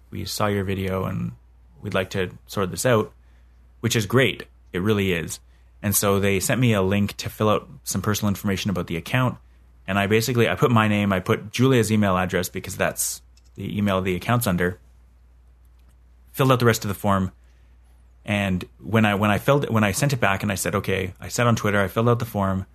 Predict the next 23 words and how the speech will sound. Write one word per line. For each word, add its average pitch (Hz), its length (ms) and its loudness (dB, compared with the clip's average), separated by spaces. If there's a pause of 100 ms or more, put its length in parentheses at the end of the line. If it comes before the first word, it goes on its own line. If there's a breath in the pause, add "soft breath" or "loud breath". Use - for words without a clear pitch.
(120)
They 104 80 -2
said, 139 160 0
"Oh, 151 60 6
you're 110 160 6
not 104 340 4
on 107 120 2
the 101 100 0
account." 98 440 -4 (1200)
Uh, 92 340 2 (100)
what 127 180 4
we 139 100 6
have 123 240 4
to 117 60 0
do 107 500 4 (300)
is 107 540 0 (1300)
get - 260 0 (420)
Julia, 120 360 2
the 95 120 0
account 123 280 0
holder, 95 440 0 (260)
to 98 280 -2
verify 95 560 4
that, 95 240 -8